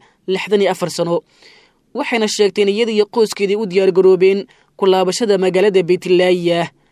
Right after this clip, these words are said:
iyadoona sheegtay inay isku waafaqeen qoyskeeda in marka hore ay wiilasha aadaan magaalada si ay u soo indhe-indheeyaan gurigooda,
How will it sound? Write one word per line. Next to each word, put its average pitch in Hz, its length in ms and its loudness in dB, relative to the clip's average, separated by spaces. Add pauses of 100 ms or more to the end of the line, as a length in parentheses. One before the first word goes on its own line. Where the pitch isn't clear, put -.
(400)
iyadoona 233 400 0
sheegtay 208 380 0
inay 208 120 2
isku 233 220 -4
waafaqeen 202 500 -2
qoyskeeda 190 720 0 (300)
in 202 140 -4
marka 226 360 -4
hore 202 120 4
ay 196 80 4
wiilasha 196 360 0 (100)
aadaan 190 220 0
magaalada 185 580 0 (260)
si - 160 -6
ay 214 80 0
u 269 60 -6
soo 220 160 2
indhe-indheeyaan 190 580 2
gurigooda, 185 640 0